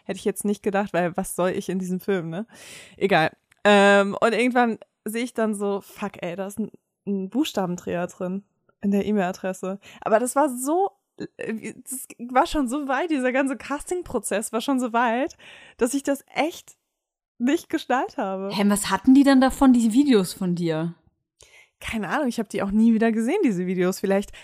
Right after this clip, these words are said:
Speaker 1: saß da auch wirklich nur jemand in einem Internetcafé und dachte sich so, "Ja, ist witzig." Weißt du?
Speaker 2: Ich hab
Speaker 1: Mal
Speaker 2: einfach
Speaker 1: gucken,
Speaker 2: Bock,
Speaker 1: wie
Speaker 2: dass
Speaker 1: weit die
Speaker 2: ne,
Speaker 1: geht.
Speaker 2: dass ne, dass hier eine Alte für mich tanzt.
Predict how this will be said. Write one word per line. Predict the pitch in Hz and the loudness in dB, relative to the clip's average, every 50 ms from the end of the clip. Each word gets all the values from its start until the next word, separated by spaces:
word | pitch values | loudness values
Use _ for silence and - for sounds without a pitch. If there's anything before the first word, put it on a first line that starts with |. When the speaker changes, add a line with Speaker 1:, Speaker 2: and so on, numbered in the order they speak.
| - _ | -20 _
Speaker 1:
saß | - - 190 196 226 - | -2 0 0 0 0 0
da | - 247 | 0 0
auch | - 220 202 | 0 0 0
wirklich | 208 220 220 269 254 - | -2 -4 -2 -4 -4 -2
nur | 262 254 | -2 0
jemand | 262 254 254 262 247 | 0 0 0 0 -2
in | 220 208 220 | -2 -4 -4
einem | 208 196 | -4 -4
Internetcafé | - 202 220 - 262 262 262 - - - 277 269 - 285 277 294 302 - - - - - _ | -4 -6 -4 -2 -2 -2 -4 -4 -6 -6 -8 -6 -4 -4 -4 -4 -4 -6 -12 -20 -20 -18 _
und | - 214 208 | -6 -2 -2
dachte | 220 226 220 254 240 | -2 -2 -2 -4 -6
sich | 233 247 240 - | -6 -6 -8 -8
so, | - 233 240 240 233 233 _ _ _ _ _ | -10 -8 -8 -8 -8 -10 _ _ _ _ _
"Ja, | - 202 202 | -4 -2 -2
ist | 196 - - | -2 -2 -2
witzig." | 294 330 - - - 175 165 - - - - _ _ _ _ _ _ _ _ _ _ _ _ _ _ _ _ _ _ _ _ _ _ _ _ _ _ _ _ _ _ _ _ _ _ _ _ | -4 -4 -4 -6 -6 -4 -4 -4 -6 -10 -16 _ _ _ _ _ _ _ _ _ _ _ _ _ _ _ _ _ _ _ _ _ _ _ _ _ _ _ _ _ _ _ _ _ _ _ _
Weißt | 196 202 - - | -8 -8 -6 -6
du? | 254 311 370 - _ | -8 -8 -10 -10 _
Speaker 2:
Ich | - - - 208 | -12 -6 -2 -2
hab | 196 - | -2 -2
Speaker 1:
Mal | - - | 0 0
Speaker 2:
einfach | 170 190 220 202 - | 2 2 2 2 4
Speaker 1:
gucken, | - 220 | 4 4
Speaker 2:
Bock, | 226 | 4
Speaker 1:
wie | 247 233 | 4 4
Speaker 2:
dass | 226 240 269 | 4 2 2
Speaker 1:
weit | - | 2
die | 240 | 0
Speaker 2:
ne, | 220 214 214 214 214 196 | 2 2 4 2 2 0
Speaker 1:
geht. | 208 - _ _ _ _ _ _ _ - | -2 -8 _ _ _ _ _ _ _ -20
Speaker 2:
dass | - - 208 202 196 - | -6 -4 -4 -2 0 0
ne, | 220 196 185 110 - - 170 | 0 0 0 -2 -4 -4 -4
dass | 196 202 196 - - | -4 -4 -4 -6 -4
hier | - 226 220 | -2 0 0
eine | 214 214 - | 2 2 2
Alte | - 185 214 214 214 | 2 2 2 2 0
für | 175 - 190 | -4 -4 -4
mich | 175 170 170 165 - | -4 -4 -4 -6 -6
tanzt. | - - 165 160 160 156 147 - - - | -4 -2 -2 -2 -2 -6 -8 -10 -12 -16